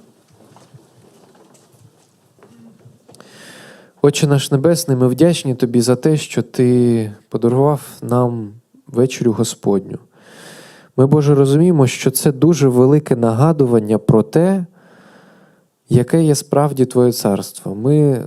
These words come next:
за усією цією суєтою, яка є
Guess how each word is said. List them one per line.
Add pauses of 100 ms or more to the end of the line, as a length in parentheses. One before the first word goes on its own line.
за
усією
цією
суєтою,
яка
є